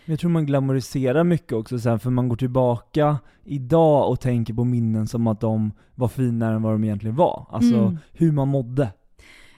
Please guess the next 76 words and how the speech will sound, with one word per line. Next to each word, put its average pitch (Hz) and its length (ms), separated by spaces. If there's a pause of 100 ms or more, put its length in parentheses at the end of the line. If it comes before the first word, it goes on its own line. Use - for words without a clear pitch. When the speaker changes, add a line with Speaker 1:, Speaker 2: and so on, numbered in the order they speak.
Speaker 2:
Ja, 262 280
alltså, - 200
och 247 100
så 269 140
tror 285 160
jag 240 80
det - 20
är 202 40
med 208 180
allt. 202 180
Du 202 80
vet 220 120
själv, 208 260
typ - 160
så - 80
här, 185 220
har 196 80
man 196 100
varit 190 120
tillsammans 190 400
med - 100
någon, 196 320
eller 190 140
typ 196 120
man 190 160
är 190 60
vän 180 220
med 220 160
någon 208 140
och 190 80
sen 190 120
så 190 80
bråkar 190 360
man 180 220
eller 180 100
man 180 180
gör 180 80
slut 185 300
med 180 80
sin 180 100
partner, 180 260
whatever. 180 440 (340)
Sen 202 220
går 214 260
det - 60
ett - 100
tag. 185 220 (360)
Då 214 120
glömmer 247 260
man 254 160
sakta 208 320
men 190 160
säkert 214 300
bort 196 340
det 202 80
här 180 140
som 175 160
typ 170 120
gjorde 180 200
ont. 240 440
Det 214 60
är 208 40
väl 240 60
någon 240 100
sån 202 100
här 175 40
survival-mekanism, 190 1500
typ, 180 200
att 175 80
man 175 140
typ 170 180
skyddar 185 340
sig 185 180
mot 180 160
smärtan 196 460
kanske. - 360